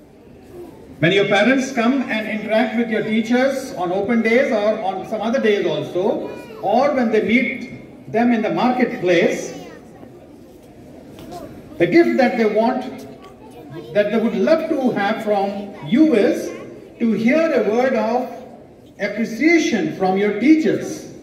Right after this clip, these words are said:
That your child is doing so well, your child is so obedient. And when you get prizes, your parents, when they come to school, how do they feel? They feel nice or bad?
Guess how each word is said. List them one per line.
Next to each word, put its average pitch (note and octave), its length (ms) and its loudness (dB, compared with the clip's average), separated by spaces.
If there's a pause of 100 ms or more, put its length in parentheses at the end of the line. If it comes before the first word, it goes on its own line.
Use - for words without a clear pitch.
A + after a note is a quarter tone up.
(880)
That F3 100 2
your F#3+ 140 6
child A3+ 340 2
is A#3 140 -2 (160)
doing G#3 280 2
so G3+ 140 2
well, A#3+ 800 0
your E3 120 -4
child A3+ 380 2
is G#3 160 -2
so F#3+ 200 0
obedient. B3+ 760 2 (2500)
And - 880 -2
when F#3 140 -2
you G#3 80 2
get A3+ 300 0
prizes, B3 840 2 (520)
your F#3+ 120 -2
parents, - 680 -2
when G3 140 0
they G3 120 0
come A#3 200 0
to B3 100 -2
school, D4+ 720 2
how B3+ 140 2
do D4+ 80 -2
they D4 160 -2
feel? D4 240 0
They G#3 140 -2
feel C4 200 2
nice D4+ 300 2
or C#4 120 6
bad? C#4 480 -2